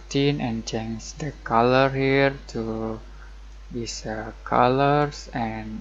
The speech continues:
okay, and close. We close the material browser, and I will zoom in the object and use the orbit command to rotate the drawing. Okay,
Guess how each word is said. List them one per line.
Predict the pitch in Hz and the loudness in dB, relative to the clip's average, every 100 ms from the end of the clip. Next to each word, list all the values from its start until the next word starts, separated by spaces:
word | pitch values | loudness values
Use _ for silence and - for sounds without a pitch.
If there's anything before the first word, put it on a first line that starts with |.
| - | -2
okay, | 139 - - 143 143 147 156 | -2 -2 2 4 4 2 -4
and | 131 110 110 110 113 113 - - - - - | -6 -6 -6 -8 -10 -12 -16 -18 -18 -18 2
close. | 143 160 160 - - - - - - - - - - | 6 6 4 -6 -14 -18 -18 -18 -18 -18 -18 -12 -2
We | 120 | -2
close | 113 120 117 - | 0 -2 -2 -4
the | 123 110 110 110 110 | -4 -2 -2 -2 -4
material | 110 113 - 123 110 | -2 -2 -2 -2 -2
browser, | 113 120 123 - 139 143 143 | 4 4 4 2 2 2 2
and | 123 117 | -2 -4
I | 117 | -6
will | 113 113 113 113 113 | -2 -2 0 0 -2
zoom | 113 123 127 131 131 | -2 -2 -2 -2 -2
in | 135 123 123 | 0 0 -2
the | 113 117 | -2 -2
object | 110 - 139 - - - - - - - - - - - | -2 0 -2 -2 -16 -16 -18 -16 -16 -16 -18 -18 -14 -4
and | 120 113 110 110 110 110 113 | -2 0 -2 -2 -4 -4 -4
use | 113 | -6
the | - 117 | -4 -2
orbit | 117 117 117 - | 0 -2 -4 -6
command | - 120 127 135 131 | -4 0 2 0 -2
to | - 117 | -4 -4
rotate | 113 117 117 110 | -4 -2 -4 -2
the | 113 110 | -6 -6
drawing. | - 117 120 139 160 - - - - - - - - - - | -2 0 0 -2 -4 -10 -18 -18 -18 -18 -18 -18 -18 -18 -14
Okay, | - - 131 139 | -8 0 2 2